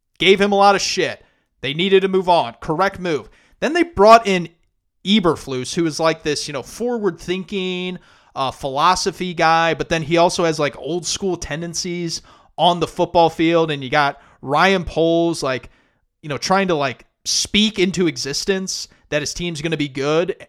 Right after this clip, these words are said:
But then this week comes and they trade Khalil Mack for a second and sixth rounder. And obviously they get his cap number off the books.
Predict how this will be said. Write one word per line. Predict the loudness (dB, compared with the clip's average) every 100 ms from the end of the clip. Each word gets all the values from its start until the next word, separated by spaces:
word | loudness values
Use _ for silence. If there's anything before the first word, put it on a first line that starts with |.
| 2
But | 4 8
then | 10 10 8
this | 4 4
week | 2 0 0
comes | -2 -2 -4 -12 -14 -6
and | 2 4 6 4 2 0
they | 2 2
trade | 0 2 8 8 8 4 0 -4 _ -4
Khalil | 0 4 6 6
Mack | 4 2 0 -4
for | -4 2 2 2
a | -2
second | -2 2 4 4 0 0
and | -4
sixth | -2 0 0 0 -2
rounder. | 2 2 2 0 -2 -4 -8 _ _
And | 2
obviously | 6 6 6 2 4
they | 4 4
get | 4 2
his | 2
cap | 2 2 2
number | -2 0 0
off | 4 2 0
the | -6
books. | -8 -8 -8 -10